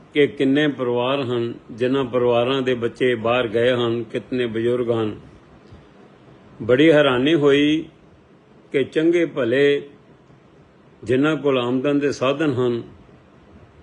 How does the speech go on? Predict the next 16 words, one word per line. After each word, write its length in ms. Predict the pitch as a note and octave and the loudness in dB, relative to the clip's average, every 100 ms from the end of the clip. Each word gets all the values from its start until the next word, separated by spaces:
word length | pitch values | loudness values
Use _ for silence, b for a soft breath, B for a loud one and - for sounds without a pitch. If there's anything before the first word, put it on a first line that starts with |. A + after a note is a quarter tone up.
| - | -6
ਇੱਥੇ 240 | C3+ D3 C#3 | -2 2 2
ਕਾਰੋਬਾਰ 680 | - C3 D3 D3 D3 D3+ | 2 2 4 6 4 4
ਵੀ 200 | C#3+ C3+ | 2 2
ਹਨ, 320 | B2 A#2 A#2 A2+ - - - - - - - - | 2 -2 -4 -10 -18 -20 -20 -20 -20 -20 -20 -6
ਪਰ 160 | C3+ C3+ | -2 0
ਉਹਨਾਂ 420 | C#3 D#3+ D#3+ D#3+ | 0 0 2 4
ਦੇ 120 | D3 | 2
ਬੱਚੇ 560 | B2+ C3+ - D3 B2 - - - - - - - - - - - - - | 2 -2 2 4 4 0 -12 -20 -20 -20 -20 -20 -20 -20 -20 -20 -20 -10
ਵਿਦੇਸ਼ਾਂ 540 | A#2 B2+ C3 C#3+ D#3 D3+ | -2 2 4 4 2 2
ਵਿੱਚ 500 | C#3+ C#3 C#3+ B2+ G2+ - - - - - A#2+ | 0 -2 -6 -8 -10 -20 -20 -20 -20 -16 -4
ਜਾ 260 | B2+ C3+ D3 | 0 2 2
ਕੇ 400 | B2+ C3+ C3 - - - - - - - - - - - | 0 0 0 -2 -12 -20 -20 -20 -20 -20 -20 -20 -6 0
ਕੋਈ 140 | C3+ | 0
ਨੌਕਰੀ 420 | A#2 B2 A#2 D3+ | 2 -2 -2 -2
ਕਰਦਾ 420 | C#3+ C#3 A#2+ D3 C#3 | 0 -2 2 2 4
ਹੈ, 280 | C3 C3 | 2 0